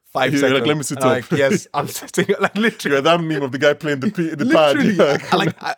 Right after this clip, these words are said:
Speaker 1: I was like, "Okay, let, let this politics show bore me." And then he strangles a dog on screen in the first, and I'm like, "Oh, okay, I am sacked." <laughs> Let's, let's go.
Speaker 2: Yeah, I mean, yeah, I, I, I, I love Fincher's mind. He's the one person I'm like, I, as a, like, just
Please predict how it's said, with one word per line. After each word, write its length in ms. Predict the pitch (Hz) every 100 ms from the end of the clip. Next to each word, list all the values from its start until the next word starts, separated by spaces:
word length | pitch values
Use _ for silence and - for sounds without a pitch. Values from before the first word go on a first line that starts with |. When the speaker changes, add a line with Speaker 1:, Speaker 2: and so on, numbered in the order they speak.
| -
Speaker 1:
I 80 | 175
was 120 | 175
like, 140 | 160
"Okay, 380 | 147 147 123 110 117
let, 240 | 139 139
let 100 | 131
this 160 | 143 135
politics 480 | - 127 117 - 110
show 200 | - 107
bore 360 | 95 101 113
me." 180 | 101 98 - _ -
And 100 | 113
then 100 | 117
he 80 | 117
strangles 420 | - 156 156 156
a 80 | 120
dog 220 | 123 120
on 120 | 110
screen 320 | 110 - 120 110
in 60 |
the 80 | 110
first, 200 | - 127
and 100 | 120
I'm 80 | 117
like, 180 | 113 110 -
"Oh, 340 | 143 131 95 -
okay, 400 | 151 - 107 -
I 120 | 117
am 140 | 120 113
sacked." 500 | - 135 - - -
<laughs> 40 |
Let's, 280 | 147 - - - -
let's 220 | 165 147 117
go. 60 |
Speaker 2:
Yeah, 320 | 110 107 107 107
I 80 |
mean, 380 | 127 143 117 90
yeah, 220 | 120 107 104
I, 220 | 127 107 104 _ 120
I, 40 |
I, 160 | 135 135 -
I 60 |
love 460 | 131 131 135 135 127
Fincher's 380 | 139 117 117 107
mind. 240 | 107 104
He's 120 | 113
the 60 | 131
one 120 | 135
person 200 | 131 117
I'm 120 | 113
like, 180 | 107 104 _
I, 100 | - - -
as 160 | 120
a, 100 | 113 - _ _ _ _ _ _ 127
like, 220 | 127 117
just 180 | 170